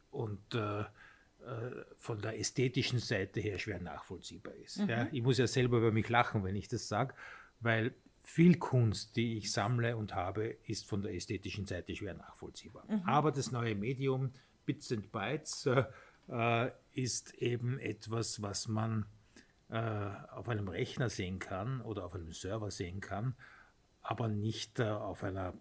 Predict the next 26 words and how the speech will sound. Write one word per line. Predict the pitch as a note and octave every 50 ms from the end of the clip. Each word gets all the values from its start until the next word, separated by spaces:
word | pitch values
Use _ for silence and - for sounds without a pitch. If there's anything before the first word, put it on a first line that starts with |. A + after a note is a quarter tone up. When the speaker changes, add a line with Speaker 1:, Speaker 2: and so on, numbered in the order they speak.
| _ _
Speaker 1:
Bildoberfläche | A#2 B2 C3+ B2 C3 G2+ F#2+ F#2 - - F2+ E2 - - - F#2+ F2
oder | - F2
auf | E2 -
einer | F#2+ F2+ F2+ F#2
Objektoberfläche. | - - - - - - - - - - - - - - - - - F3
Speaker 2:
Mhm. | E3 D#3 E3+ F3 F#3 E3+
Speaker 1:
Also | A#2+ A#2 A2 - G#2+ F#2+
schwer | - - A2+ - A#2 A#2+ -
irritierend, | - G#2+ G2 F#2+ F#2+ - - F#2+ - - - - - - -
ja, | - G2+ G#2 G2+ F#2+ - -
alle | F#2+ G2 G2 - -
Speaker 2:
Mhm. | F2
Speaker 1:
heulen | F2+ F#2 F#2+ F#2 F#2
auf. | F2+ F2 F2 E2+ - -
Wie | -
kann | - - - C#3 D#3+ D#3+
man | C#3+ C#3 C3 B2 A#2+
nur, | A#2 A#2 A2
wie | A#2 G#2
kann | - - F2+ F#2 G#2+
man | G#2+ G#2
nur | G#2 G#2+ A2 A2 - - - - - - - - _
ein | B2 B2+ B2+
Originalkunstwerk | B2 A2+ A2+ G#2+ A#2 A2 A2 G2 G2+ A#2+ A#2+ - - - A#2 B2 B2 - - - G#2 A2 A#2 A#2 - -
so | - - A2 B2 D3+
erzeugen, | C#3 C3 G#2 - - - G#2 F#2 F2+ G#2+ - C#3 D3 D3+ B2+